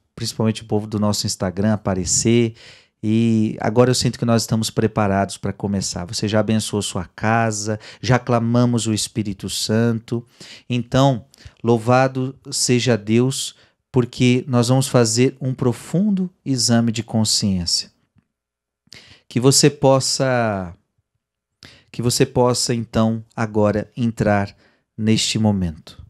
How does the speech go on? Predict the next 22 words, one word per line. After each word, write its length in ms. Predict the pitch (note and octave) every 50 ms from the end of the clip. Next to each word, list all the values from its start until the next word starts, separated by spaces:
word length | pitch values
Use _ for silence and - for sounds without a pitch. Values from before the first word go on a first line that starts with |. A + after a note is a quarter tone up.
| _ -
de 100 | - G2+
oração. 440 | G2+ F#2+ F#2 E2+ - - G2+ F2+ G2 - _ _ _ _ _ _ _ _ _ _ _ _ - - _ _ - _ _ _
Nós 140 | - B2 A2+
vamos 200 | C3+ D#3+ D#3+ D3
rezar 220 | D3+ C#3 C3+ C#3
agora 260 | C#3 B2+ C3 C3 B2+ B2+
o 20 |
nosso 320 | B2 B2+ B2 - - B2
terço 340 | - - A#2+ A#2 A2 - -
doloroso. 640 | G#2+ G#2+ A2 G#2+ G#2+ G#2+ G#2 A2 C3 C#3 B2+ G#2+ G#2
Se 140 | - - E3
alguém 260 | F3+ F3 E3 E3+ D#3+
puder, 420 | - - C#3 A#2+ A#2+ B2+ C#3+ C#3+
fica 300 | C3+ - - C3+ - -
de 140 | A#2+ A#2 A2+
joelhos, 580 | G#2 G#2+ G#2 G#2 A#2 C3 C3+ B2+ A#2+ A#2 A2 -
pra, 320 | - - A#2 A2+ A2 G#2
como 220 | G2+ - - A#2+ A2+
a 20 |
gente 240 | G#2+ A#2 A2+ A2+ -
sempre 220 | - A#2+ A#2 -
faz, 480 | - - G#2+ G2+ G2+ G2+ G2+ - -